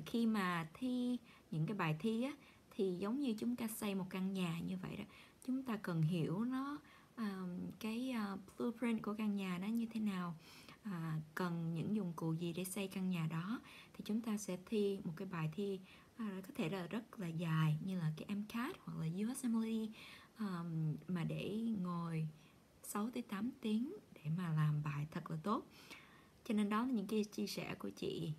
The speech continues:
À, mong là video này sẽ, à, giúp mọi người hiểu được học y khoa có khó không? Thật là, là không khó.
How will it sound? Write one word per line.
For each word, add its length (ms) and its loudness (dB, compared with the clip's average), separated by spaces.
À, 300 -6
mong 220 2
là 120 2
video 440 2
này 280 4
sẽ, 240 0
à, 460 0
giúp 140 -2
mọi 200 -2
người 480 2
hiểu 240 2
được 220 2
học 200 -4
y 120 0
khoa 260 -4
có 180 -10
khó 220 -2
không? 220 -2
Thật 160 -6
là, 140 2
là 100 0
không 280 0
khó. 320 -2